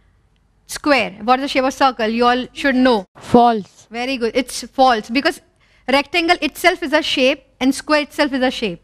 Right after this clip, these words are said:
Speaker 1: So all rectangles cannot be square. Okay? So now this is a question for team y'all. Y'all tell me,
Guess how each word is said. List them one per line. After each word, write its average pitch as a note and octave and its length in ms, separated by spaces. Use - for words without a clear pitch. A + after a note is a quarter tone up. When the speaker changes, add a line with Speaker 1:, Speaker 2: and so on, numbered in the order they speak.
Speaker 1:
So C4+ 340
all B3+ 180
rectangles C4 560
cannot A#3 380
be D#4+ 140
square. - 640
Okay? F4+ 220
So C#4 140
now D4 200
this B3+ 280
is C#4+ 100
a D#4+ 80
question C#4 460
for C#4 160
team A#3 280
y'all. G3+ 280
Y'all A3 300
tell G#3+ 220
me, G3+ 260